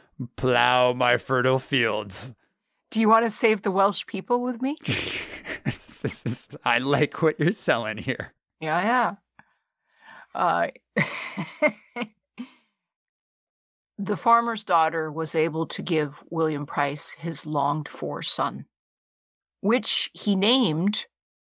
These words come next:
Speaker 1: William Price?
Speaker 2: No.
Speaker 1: Oh.
Speaker 2: Jesus Christ.
Speaker 1: Oh, yeah, of course.
Speaker 2: Of course, of
Speaker 1: Jesus
Speaker 2: course.
Speaker 1: Christ Pi-, Price?
Speaker 2: <laughs> Ah. Uh, unfortunately,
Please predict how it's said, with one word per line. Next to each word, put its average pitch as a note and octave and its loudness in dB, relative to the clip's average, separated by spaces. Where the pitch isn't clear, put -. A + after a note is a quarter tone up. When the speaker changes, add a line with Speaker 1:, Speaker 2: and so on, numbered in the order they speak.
Speaker 1:
William G2+ -4
Price? A2 -4
Speaker 2:
No. G#3 4
Speaker 1:
Oh. - -4
Speaker 2:
Jesus A#3 4
Christ. - 0
Speaker 1:
Oh, C3 4
yeah, G2+ -2
of - -8
course. E2+ -8
Speaker 2:
Of - -20
course, G3 0
of - -4
Speaker 1:
Jesus C#3+ 4
Speaker 2:
course. F#3 6
Speaker 1:
Christ B2+ 0
Pi-, A#2 -2
Price? C3 -2
Speaker 2:
<laughs> F#3+ -4
Ah. G#3 6
Uh, F3 4
unfortunately, G3+ -4